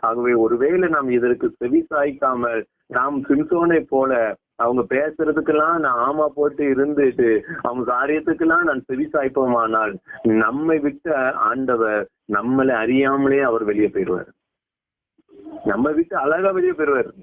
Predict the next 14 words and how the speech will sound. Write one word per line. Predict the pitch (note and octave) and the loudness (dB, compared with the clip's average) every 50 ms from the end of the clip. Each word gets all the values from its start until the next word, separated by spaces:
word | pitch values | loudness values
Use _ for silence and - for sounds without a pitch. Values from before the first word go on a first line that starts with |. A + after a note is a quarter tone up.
| F#3+ G#3+ - - _ _ _ _ _ _ _ _ _ _ _ _ _ | -16 -16 -16 -20 _ _ _ _ _ _ _ _ _ _ _ _ _
அதனாலதான் | F#2+ G2+ A2 A#2+ B2 B2+ B2+ C3 C3+ D3+ D3+ C#3+ | -2 0 0 0 0 0 -2 -2 -2 -4 -2 -2
இன்னைக்கு | C3+ C3 C3+ A#2+ | -4 -4 -2 -4
ஆண்டவர் | A2+ B2 C3 C3 A#2 - | -4 -2 -4 -4 -4 -2
தெளிவா | A#2 A2+ B2+ C#3 C#3 D3 C#3+ C#3 | -2 -2 0 2 0 0 -2 -2
சொல்லுகிற | - C3+ B2 C3 B2+ - C3 B2 | -6 -4 -4 -2 0 0 0 0
வார்த்தையை | A2+ A2+ B2 C3 - - C#3 B2+ | -2 -2 -4 -6 -8 -12 -10 -6
நீங்க | B2+ B2 A2+ | -6 -6 -4
கவனமாய் | A2 G#2+ A2+ B2 C3+ C3+ C#3 C#3 C#3 C#3 C#3+ C3+ C3+ | -2 -2 -2 0 -2 -2 -2 -2 -2 -2 -2 -4 -2
கொஞ்சம் | B2 B2 A#2 - | -2 -2 -2 -2
புரிந்து | - B2+ C3+ C#3+ C#3+ C#3+ | -2 -2 0 0 0 0
கொள்ளணும்னு | B2+ C3+ C3+ C3+ B2+ B2+ - | 0 0 0 0 -2 -2 -2
சொல்லி | - B2 B2 | 0 0 0
ஆண்டவர் | B2+ A#2+ A#2+ A#2+ A#2+ A#2+ A#2+ A#2 | 2 0 0 0 0 0 2 2
விரும்புகிறார். | A2+ A2 A2 A2 A2 G#2+ A2+ G#2+ G2+ F#2+ | 2 2 0 0 0 0 0 -2 -2 -6